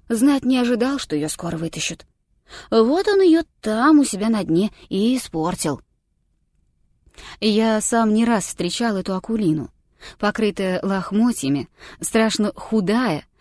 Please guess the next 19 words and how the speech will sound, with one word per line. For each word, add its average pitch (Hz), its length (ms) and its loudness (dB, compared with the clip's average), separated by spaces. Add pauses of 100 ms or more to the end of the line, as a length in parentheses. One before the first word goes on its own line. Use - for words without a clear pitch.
(180)
с - 140 -10
чёрным, 233 440 0
как 214 200 -2
уголь, 214 340 2
лицом, 254 680 0 (400)
помутившимся 233 880 2
взором 196 460 2
и 214 220 -2
вечно 196 500 0
оскаленными 180 880 0
зубами, 220 560 0 (480)
топчется 285 540 -2
она 254 220 2
по 214 220 -2
целым 190 480 0
часам 285 520 0
на 208 160 2
одном 226 360 4
месте, 285 540 4